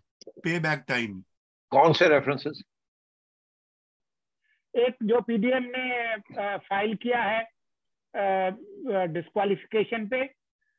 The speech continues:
Speaker 3: अ, और एक और है, अ, मेरे ख्याल में मुझे अभी याद नहीं आ रहा, लेकिन दो, दो references पे उनको
Speaker 2: अच्छी
Speaker 3: बुलाया
Speaker 2: बात है,
Speaker 3: है। अठारह को भी
Speaker 2: बुलाना
Speaker 3: बुलाया है,
Speaker 2: चाहिए।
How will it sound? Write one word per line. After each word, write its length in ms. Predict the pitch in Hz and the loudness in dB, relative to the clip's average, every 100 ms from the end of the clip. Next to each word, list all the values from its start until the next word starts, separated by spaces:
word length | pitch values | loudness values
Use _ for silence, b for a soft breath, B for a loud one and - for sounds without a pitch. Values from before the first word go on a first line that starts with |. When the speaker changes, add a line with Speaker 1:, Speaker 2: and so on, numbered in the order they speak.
| _ - | _ -4
Speaker 3:
अ, 340 | 202 202 214 | 0 0 -2
और 400 | 233 214 214 214 - | 0 2 2 0 -2
एक 240 | 214 214 - | -2 -2 -4
और 200 | 233 226 | 0 0
है, 320 | 185 185 185 175 _ _ _ _ _ - | 0 -2 -2 -4 _ _ _ _ _ -10
अ, 440 | 190 175 170 170 165 165 165 - _ _ _ _ _ _ - 554 508 _ _ 453 _ - | -6 -4 -2 -4 -6 -8 -12 -14 _ _ _ _ _ _ -20 -20 -20 _ _ _ _ -8
मेरे 280 | 196 196 196 | -4 -2 -2
ख्याल 300 | 202 185 185 | -2 -2 -2
में 320 | 185 175 180 _ _ | -6 -8 -10 _ _
मुझे 220 | 165 170 185 | -10 -2 -2
अभी 340 | 170 180 254 | 0 -4 -4
याद 260 | 190 185 185 | -2 0 0
नहीं 120 | 180 | 0
आ 60 | 196 | 0
रहा, 140 | 185 | 2
लेकिन 360 | 190 202 214 175 | 0 0 -2 0
दो, 220 | 233 254 190 | 0 0 -2
दो 240 | 180 233 | 0 0
references 560 | 196 - 214 175 - 160 - | 0 -6 -10 -12 -12 -12 -10
पे 60 | |
उनको 360 | 160 147 160 156 _ _ - | -10 -10 -12 -14 _ _ -8
Speaker 2:
अच्छी 200 | - 190 | 2 4
Speaker 3:
बुलाया 200 | 165 - | 8 6
Speaker 2:
बात 100 | - | 6
है, 60 | |
Speaker 3:
है। 60 | - | 2
अठारह 460 | - - - 214 220 | 0 -6 -4 -2 2
को 120 | 240 | 4
भी 60 | |
Speaker 2:
बुलाना 220 | 233 226 135 | 6 6 4
Speaker 3:
बुलाया 140 | 135 | 4
है, 60 | 120 | 2
Speaker 2:
चाहिए। 160 | 139 | 2